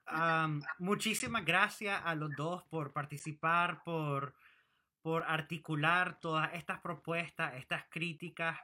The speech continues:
esta necesidad de pensar críticamente desde la izquierda, esta necesidad de pensar críticamente desde la crítica a la F-, al F M I, desde el internacionalismo, desde el anticapitalismo.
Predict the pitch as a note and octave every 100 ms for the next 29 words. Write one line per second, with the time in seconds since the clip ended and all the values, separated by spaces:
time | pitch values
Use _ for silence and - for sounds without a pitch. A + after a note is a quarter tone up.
0 | - E3+ D3 F3 E3+ F3+ F3+ F3 F3 D#3
1 | D#3 E3 D#3 D3+ C#3+ D3 D3 D#3 D3+ D#3+
2 | E3 D3+ D#3 E3 E3 D3+ C#3 - - D3+
3 | D#3+ D#3+ D3 C#3 - C#3+ D3 E3 D3+ E3
4 | E3 E3+ D#3+ D#3 D3+ D3 D#3 D3+ D#3+ E3
5 | D3+ D#3 D#3 F3 F3 - _ - D#3 D#3+
6 | D3+ D3+ C#3+ C#3 C3 - - - - D3
7 | D3 D3+ D3 E3 E3 D#3 D3+ C#3+ C#3+ -
8 | C#3+ C#3 - C3 B2+ B2+ E3 F3+ E3 C#3+
9 | C#3 C3+ C3 C3+ C3 B2+ C3 A#2+ B2 D#3+
10 | E3+ E3 E3 D#3+ C#3 C#3+ C#3 C#3 C#3 -
11 | C#3 C#3 B2+ C3 E3 F3 F#3+